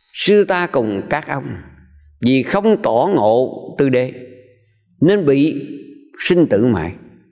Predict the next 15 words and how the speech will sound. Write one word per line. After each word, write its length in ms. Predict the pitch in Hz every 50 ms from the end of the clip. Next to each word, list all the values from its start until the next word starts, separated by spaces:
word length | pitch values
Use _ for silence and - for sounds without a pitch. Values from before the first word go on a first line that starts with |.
| _ _ _ _ _ _ _ _ _ _ _ _ _ _ _ _ _ _ _ _ _ _ _ _ _
Trong 280 | - 196 208 208 190 151
bể 340 | 143 135 131 135 143 175 190
khổ 400 | - 135 120 120 139 170 190 175
sinh 260 | - - 214 196 190
tử 420 | - 147 139 147 175 240 220 - - - - - -
nay 500 | 95 92 104 127 147 170 185 180 160 101 87 82 - - - - - - _ _ _ _ _ _ _ _ _
đã 300 | - 92 104 104 107 120
ngộ 320 | 127 113 92 90 92 90 90 -
tư 120 | - 120 120
đế, 360 | 113 113 113 113 - - - - - - _ _ _ _ _ _ _ _ _ _ _ _ _ _ _ _ _ _ _ _ _ _ _ _ _ _ -
nên 260 | 127 147 156 143 101 - - - - - - - - - _ _ _ -
sinh 340 | - - 196 208 208 202 -
tử 200 | - 123 143 165 180
không 300 | - - - 226 240 226
còn, 500 | 170 147 135 139 143 143 139 120 101 95